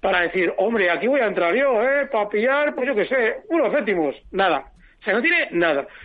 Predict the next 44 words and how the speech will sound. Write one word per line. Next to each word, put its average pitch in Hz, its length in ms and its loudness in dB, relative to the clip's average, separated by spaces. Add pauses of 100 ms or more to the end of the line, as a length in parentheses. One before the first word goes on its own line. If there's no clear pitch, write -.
(120)
Entonces, 208 200 0
claro, 233 300 2
dicho 220 240 0
esto, 233 240 0
lo 196 120 2
único 208 180 2
que 208 60 2
te 208 100 0
puedo 214 180 0
decir 226 160 2
es 185 80 -2
eso, 196 240 -2 (340)
que 165 140 -4
tiene 214 320 2
el 220 140 2
stop 247 240 -2
en 226 100 0
tres 214 180 0
once. 214 340 -4 (840)
No 196 100 -8
sé, - 300 -4 (140)
si 185 60 -2
a 175 40 2
mí 196 80 0
me 214 100 2
dices, 202 140 0
por 208 100 -2
ejemplo, 208 240 2
una 208 160 2
Endesa, 220 400 0
digo, 180 160 2
"Mira, 165 180 0
clarísimo, 165 460 -2 (480)
esta 175 260 0
es 196 60 2
la 190 80 2
estrategia". 156 500 -6 (240)
Es - 140 -12
que - 80 -8
en - 60 -4
Telefónica 170 400 2
no 196 60 2
hay 165 60 0
nada, 160 260 -2